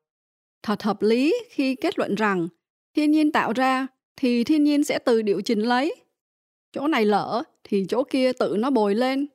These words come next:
Đấy là cách mà thiên nhiên hoạt động, hầu như ngoài sự kiểm soát của con người.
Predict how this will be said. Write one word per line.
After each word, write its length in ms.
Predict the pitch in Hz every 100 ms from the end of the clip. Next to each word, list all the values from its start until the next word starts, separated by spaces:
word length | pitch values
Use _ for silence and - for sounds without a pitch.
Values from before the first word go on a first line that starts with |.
| _ _ _ _ _
Đấy 220 | 240 311
là 120 | 466 233
cách 300 | 320 - 302
mà 140 | 226
thiên 200 | 311 285
nhiên 160 | 285 294
hoạt 220 | 247 214
động, 280 | 214 175 208 _ _ _ _ _ -
hầu 200 | 220 214
như 280 | 233 262 254
ngoài 300 | 233 208 196
sự 140 | 214
kiểm 220 | - 190
soát 240 | 175 294 -
của 120 | 214
con 260 | 190 226 240
người. 280 | 208 190